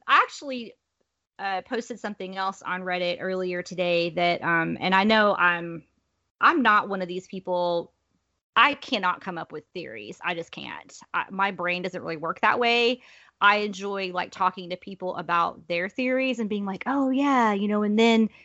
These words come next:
what if this or what if this?" But just coming up with a theory on my own, I can't, I, I can't really, I can't really do that. But I started thinking ab-, about all this a little bit today, like, while I was writing my notes and such. And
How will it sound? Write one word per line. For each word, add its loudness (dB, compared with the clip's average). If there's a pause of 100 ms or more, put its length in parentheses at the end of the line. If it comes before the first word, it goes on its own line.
(140)
what 4
if -2
this 4
or 0
what 2
if 0
this?" 2
But 0
just 0
coming 4
up 2
with -4
a -2
theory 2
on 4
my 4
own, -2
I -2
can't, -12
I, 0 (100)
I 0
can't -8
really, -6 (400)
I 0
can't -6
really -6
do -10
that. -2 (580)
But 8
I 4
started 4
thinking 0
ab-, -2 (160)
about 6
all 6
this 2
a 2
little 4
bit 4
today, 4
like, 0
while 8
I 6
was -4
writing 0
my 0
notes -4
and -8
such. 2
And -2